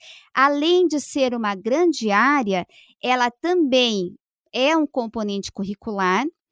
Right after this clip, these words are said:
Temos a área de ciências da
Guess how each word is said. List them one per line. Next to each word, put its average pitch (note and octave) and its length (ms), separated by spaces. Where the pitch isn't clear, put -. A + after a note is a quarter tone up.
Temos C#4+ 640
a A#3 80
área A3+ 480
de G3 140
ciências C#4 1040
da A3+ 920